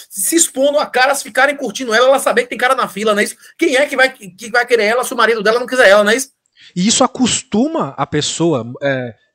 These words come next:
Speaker 2: espiritual-, espiritualmente e
Speaker 1: Desensibiliza.
Speaker 2: materialmente.
Speaker 1: Desensibiliza. Ela sabe que tem caras que tão à disposição dela, que vão fazer
Speaker 2: Exato.
Speaker 1: promessas absurdas, e ela vai achar que a grama é mais verde na outra casa e não custa nada dar uma provadinha, exatamente.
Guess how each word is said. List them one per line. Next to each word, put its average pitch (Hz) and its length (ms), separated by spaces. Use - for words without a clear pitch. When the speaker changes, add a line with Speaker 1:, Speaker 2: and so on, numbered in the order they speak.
Speaker 2:
espiritual-, 214 760
espiritualmente 185 640
e 175 140
Speaker 1:
Desensibiliza. 247 200
Speaker 2:
materialmente. 202 560
Speaker 1:
Desensibiliza. 277 800
Ela 254 240
sabe 247 340
que 285 120
tem 226 180
caras 185 420
que 196 200
tão 247 140
à 262 40
disposição 214 520
dela, 180 320
que 214 100
vão 277 180
fazer 240 240
Speaker 2:
Exato. - 140
Speaker 1:
promessas 190 320
absurdas, 175 520
e 226 60
ela 240 100
vai 254 120
achar 240 260
que - 80
a - 40
grama 214 240
é 233 40
mais 190 160
verde 208 240
na 233 80
outra 262 200
casa 180 260
e 208 40
não 202 80
custa 247 260
nada 220 120
dar 220 140
uma 226 60
provadinha, 160 460
exatamente. 123 460